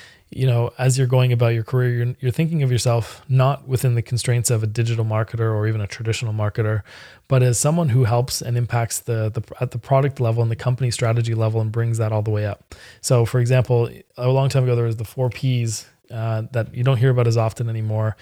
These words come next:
They still teach it in, in college and university textbooks. Uh, product, price, place, promotion. So product would be the thing that you're selling. Price would be how much you're,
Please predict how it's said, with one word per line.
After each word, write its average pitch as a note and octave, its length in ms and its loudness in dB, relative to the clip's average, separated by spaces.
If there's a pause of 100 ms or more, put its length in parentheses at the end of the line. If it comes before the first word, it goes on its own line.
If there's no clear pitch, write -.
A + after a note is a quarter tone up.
(220)
They A2+ 100 -6
still B2 220 0
teach B2 200 2
it A#2+ 40 2
in, A2 300 -2
in G#2+ 460 -6
college A2+ 320 -2
and A2 80 -4
university A2 420 -2
textbooks. A2+ 520 -2 (560)
Uh, A2+ 340 2 (320)
product, D3+ 440 2 (220)
price, - 540 0
place, A#2 260 0
promotion. A2 540 -2
So A2 340 0 (340)
product B2 320 4
would B2 80 -2
be A#2 120 2
the A2 100 0
thing A#2 140 -2
that G#2+ 60 -2
you're G#2 80 -2
selling. D3 440 0 (140)
Price A#2+ 320 0
would A2+ 100 -2
be A2 80 -2
how G#2+ 80 -2
much G#2 140 -6
you're, G2 80 -12